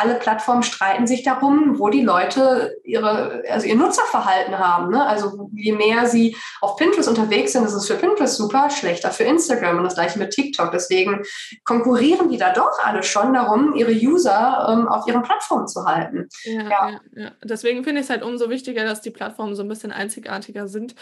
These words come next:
Speaker 2: weil
Speaker 1: Mhm.
Speaker 2: dann, ähm, ist es natürlich viel cooler, dann auch auf der Plattform zu sein oder auf einer anderen Plattform,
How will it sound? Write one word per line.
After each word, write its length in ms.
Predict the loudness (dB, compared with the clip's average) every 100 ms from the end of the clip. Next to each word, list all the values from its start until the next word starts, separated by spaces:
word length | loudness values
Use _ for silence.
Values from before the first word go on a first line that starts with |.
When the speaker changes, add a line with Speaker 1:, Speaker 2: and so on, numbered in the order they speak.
| -20 -20 -14 -4
Speaker 2:
weil 140 | 0
Speaker 1:
Mhm. 20 |
Speaker 2:
dann, 200 | 0 -2 -8 -10
ähm, 320 | -6 -4 -4 -4
ist 340 | -6 -8 -10
es 120 | -8
natürlich 680 | -10 -6 -4 -2 -2 -4 -16
viel 220 | -12 -12
cooler, 320 | -8 -6 -4
dann 140 | -4 -6
auch 120 | -8
auf 160 | -10 -8
der 140 | -8
Plattform 460 | -8 -12 -12 -14 -12
zu 100 | -12
sein 300 | -8 -8 -8
oder 260 | -8 -10
auf 140 | -12 -12
einer 80 | -10
anderen 240 | -8 -8
Plattform, 440 | -12 -14 -10 -10